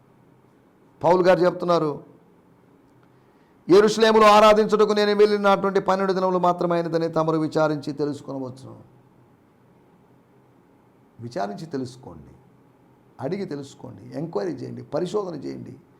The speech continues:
ఇంటరాగేషన్ చేయండి, వాక్యంలో సత్యాన్ని గ్రహించండి. ఎలుకల సాక్ష్యంలాగా మనం సాక్ష్యం ఉండడానికి వీల్లేదు.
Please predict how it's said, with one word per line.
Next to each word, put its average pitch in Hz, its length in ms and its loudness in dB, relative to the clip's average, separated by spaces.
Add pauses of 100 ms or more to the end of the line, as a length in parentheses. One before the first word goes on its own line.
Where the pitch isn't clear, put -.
(580)
ఇంటరాగేషన్ 185 720 -8
చేయండి, 120 160 -18
వాక్యంలో 185 460 -6
సత్యాన్ని 175 420 -8
గ్రహించండి. 151 640 -10 (1600)
ఎలుకల 185 320 -2
సాక్ష్యంలాగా 190 840 -4
మనం 180 240 -6
సాక్ష్యం 156 400 -8
ఉండడానికి 135 420 -12
వీల్లేదు. - 240 -18